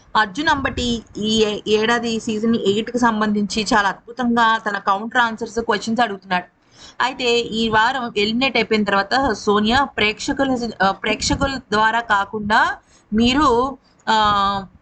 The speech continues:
ఇంటి సభ్యుల చేత ఎలిమినేట్ చేయబడుతుంది అనమాట. అంటే actually మణికంఠ and, ఆ, మన సోనియా ఇద్దరు నుంచుంటారు పక్క పక్కన. ఇంటి సభ్యులందరూ కూడా సోనియా ఎలిమినేట్ అయిపోవాలని అనుకుంటారు. ఆ, so సోనియాకి ఎక్కువ ఓట్లేసి మనీని సేవ్ చేస్తారు.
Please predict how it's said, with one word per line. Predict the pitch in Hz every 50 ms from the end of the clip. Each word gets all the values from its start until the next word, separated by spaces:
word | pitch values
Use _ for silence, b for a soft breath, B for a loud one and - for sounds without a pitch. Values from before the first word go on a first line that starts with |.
| _ - -
ఇంటి | 233 254 254 302 330
సభ్యుల | 339 320 269 220 240 262 254
చేత | 247 254 240 226 220
ఎలిమినేట్ | 269 285 269 226 214 220 226 226 240 254 262 247 - -
చేయబడుతుంది | 233 220 202 214 196 185 - - 180 175
అనమాట. | 170 165 160 165 - - - - -
అంటే | - 190 185 240 226 214
actually | 202 - - 240 254 254 226
మణికంఠ | 214 214 220 - 240 240 240 220 262 285 311 302 - - 202 214
and, | 214 208 196
ఆ, | 196 196 190 185
మన | 185 185 180 180 185 180 170 - B B B B
సోనియా | - - 233 233 240 247 262 294
ఇద్దరు | 294 240 190 - - 240 247 294
నుంచుంటారు | 262 233 220 214 214 - 269 240 226 - 170 151 - _ -
పక్క | 196 - - _ -
పక్కన. | - - - 175 139 - - B B B B B -
ఇంటి | 233 254 240 294
సభ్యులందరూ | 285 330 294 247 220 262 254 240 226 233 247 247 254
కూడా | 233 - 247 247 240 294 349 453 339 311 320 254 233 220 202 175 - 196
సోనియా | - - 240 233 247 277 302 302
ఎలిమినేట్ | 285 254 240 247 247 254 262 254 247
అయిపోవాలని | 233 226 220 - 233 220 220 220 220 285
అనుకుంటారు. | 339 349 269 226 220 202 190 - 175 165 - _ _ B B B B B B B B -
ఆ, | - 214 208 208 208 208 220
so | - - 359 466 453 392 311
సోనియాకి | 254 - 269 254 262 277 285 269 269
ఎక్కువ | 247 - - 269
ఓట్లేసి | 262 240 240 240 247 247 254 - 415
మనీని | 381 294 240 262 277 277 311
సేవ్ | - 269 233 214 208 202
చేస్తారు. | 180 185 - - 151 143